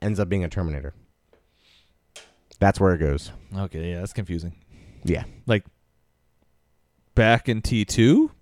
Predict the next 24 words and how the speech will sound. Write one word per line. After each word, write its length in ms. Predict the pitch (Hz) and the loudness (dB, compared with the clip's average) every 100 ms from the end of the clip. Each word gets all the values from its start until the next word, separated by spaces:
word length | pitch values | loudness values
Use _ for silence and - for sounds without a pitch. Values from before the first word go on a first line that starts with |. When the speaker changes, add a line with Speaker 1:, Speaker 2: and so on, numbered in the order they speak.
| _ | _
Speaker 2:
he's 140 | 220 233 | -2 -2
a 60 | |
Terminator? 640 | - 247 254 254 285 285 - | 2 2 4 0 0 -4 0
Speaker 1:
No, 300 | 120 127 95 | 4 4 4
no, 40 | 127 | 4
Speaker 2:
Oh, 220 | 117 98 | 6 6
Speaker 1:
no. 60 | 82 | 2
Speaker 2:
okay. 180 | 73 92 101 - _ - | -4 -10 -12 -18 _ -2
Speaker 1:
Um, 500 | 101 95 90 90 90 _ - - _ | 4 4 4 0 -4 _ -20 -20 _
the 120 | 117 | 0
general 600 | 113 127 123 113 104 95 85 _ _ _ _ _ _ _ 104 | 4 4 4 2 0 -2 -6 _ _ _ _ _ _ _ -2
leader 520 | 131 127 110 95 92 | 2 2 2 0 -2
of, 200 | - 95 98 | -4 -4 -2
of 160 | 104 95 | -2 0
men 360 | 110 104 98 92 | 2 2 -2 -2
against 280 | 90 98 | -2 -4
the 60 | 98 | -4
Terminators 680 | - 101 92 85 80 78 - _ _ _ _ _ - | -4 -2 -2 -2 -4 -6 -10 _ _ _ _ _ 0
the 100 | 101 | 2
whole 320 | - 120 107 | 6 6 6
time 560 | 110 101 90 87 80 - _ _ _ - | 4 0 0 -2 -4 -8 _ _ _ 0
is 200 | 123 101 | 2 2
a 60 | |
Terminator 680 | 95 101 90 85 82 80 78 | 0 0 2 0 0 -2 -4